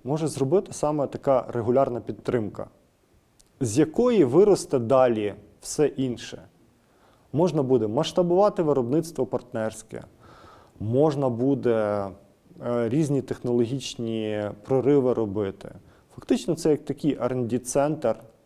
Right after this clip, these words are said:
е, який, е, дозволяє нам бути на крок попереду ворога. Те, про що ми говорили вже раніше.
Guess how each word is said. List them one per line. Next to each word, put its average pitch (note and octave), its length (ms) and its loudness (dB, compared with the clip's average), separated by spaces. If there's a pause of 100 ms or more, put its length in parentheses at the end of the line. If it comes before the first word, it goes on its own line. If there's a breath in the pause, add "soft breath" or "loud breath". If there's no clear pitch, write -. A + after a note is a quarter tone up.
(680)
е, A2 340 -2 (160)
який, B2+ 800 -4
е, G#2+ 520 0 (1000)
дозволяє C3+ 560 0
нам A#2 220 -4
бути A#2+ 300 -2 (100)
на A2 100 -10
крок A#2+ 260 -8
попереду G2+ 480 -8
ворога. F#2 360 -8 (1800)
Те, D3 120 0
про C#3 140 -8
що C3 180 -6
ми A#2 100 -4
говорили A2 480 -4
вже G2 180 -10
раніше. - 440 -14